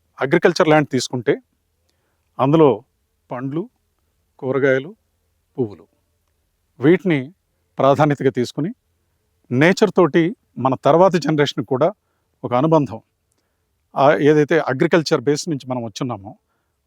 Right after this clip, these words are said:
ఆ అగ్రికల్చర్ తోటి ఒక, ఒక చిన్న అటాచ్‌మెంట్. పూర్తిగా వాళ్ళు దాని మీద ఉంటారనో, వాళ్ళే చేస్తారనో కాదు, but they know something.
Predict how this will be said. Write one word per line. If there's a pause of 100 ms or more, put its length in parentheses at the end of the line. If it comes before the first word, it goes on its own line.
ఆ
అగ్రికల్చర్
తోటి
ఒక, (640)
ఒక
చిన్న
అటాచ్‌మెంట్. (920)
పూర్తిగా
వాళ్ళు
దాని
మీద
ఉంటారనో, (520)
వాళ్ళే
చేస్తారనో
కాదు, (400)
but
they
know
something.